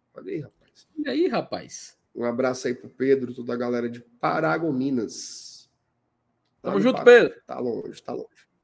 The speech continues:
Speaker 1: Felipe,
Speaker 2: É,
Speaker 1: ó,
Speaker 2: chama eu,
Speaker 1: Peibuf.
Speaker 2: hein? Eita, menino.
Speaker 1: Peibuf. Pra vocês dois, quem é melhor, Moisés ou Savarino?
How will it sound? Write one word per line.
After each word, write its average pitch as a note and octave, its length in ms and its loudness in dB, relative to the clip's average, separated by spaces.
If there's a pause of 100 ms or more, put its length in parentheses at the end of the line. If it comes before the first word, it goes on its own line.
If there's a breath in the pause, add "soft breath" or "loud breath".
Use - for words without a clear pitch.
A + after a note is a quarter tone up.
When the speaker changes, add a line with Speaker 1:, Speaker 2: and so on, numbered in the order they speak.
(1120)
Speaker 1:
Felipe, G3 320 0
Speaker 2:
É, D3 40 6
Speaker 1:
ó, - 100 -2
Speaker 2:
chama - 200 8
eu, - 180 6
Speaker 1:
Peibuf. G#3 60 -4
Speaker 2:
hein? - 260 -10 (880)
Eita, - 180 -10
menino. F#2 260 -14 (120)
Speaker 1:
Peibuf. - 640 -2 (1040)
Pra F#3+ 160 4
vocês G3 380 2
dois, A#2+ 240 0
quem F3+ 180 0
é F3 60 2
melhor, B2+ 380 -2
Moisés D#3+ 1000 -2
ou F#3+ 140 2
Savarino? C#3+ 720 -6